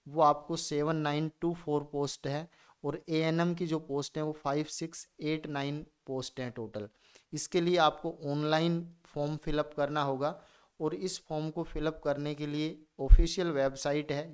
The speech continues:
यूपी एन आर एच एम डॉट गवर्नमेंट डॉट इन, इसके ऊपर जाके आप लोग फॉर्म को फिल कर सकते हैं। इसके अलावा एजुकेशन क्वालिफिकेशन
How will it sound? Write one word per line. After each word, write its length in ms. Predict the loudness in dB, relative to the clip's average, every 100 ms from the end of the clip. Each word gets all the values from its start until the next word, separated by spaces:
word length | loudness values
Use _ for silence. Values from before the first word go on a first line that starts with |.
| -8
यूपी 400 | -10 -8 -6 -4
एन 240 | -4 -4
आर 180 | -2 -2
एच 180 | -4 -4
एम 160 | -8 -4
डॉट 280 | -2 -2 -4
गवर्नमेंट 540 | -4 -4 -4 -6 -4
डॉट 260 | -4 -4 -4
इन, 200 | -6 -6 -14 _ -12
इसके 280 | -10 -6 -6
ऊपर 240 | -4 -4 -4
जाके 340 | -4 -2 -2
आप 240 | 0 0
लोग 280 | -2 -4 -6 -18 _ -8
फॉर्म 200 | -4 -4
को 160 | -4 -2
फिल 220 | 0 -2
कर 160 | -4 -4
सकते 380 | -6 -10 -6 -6
हैं। 160 | -6 -12 _ _ _ -20 _ _ _
इसके 280 | -4 -2 4
अलावा 320 | 6 8 8 6 2 -2
एजुकेशन 640 | 0 6 8 8 6 2 2
क्वालिफिकेशन 800 | 4 4 6 8 8 4 -2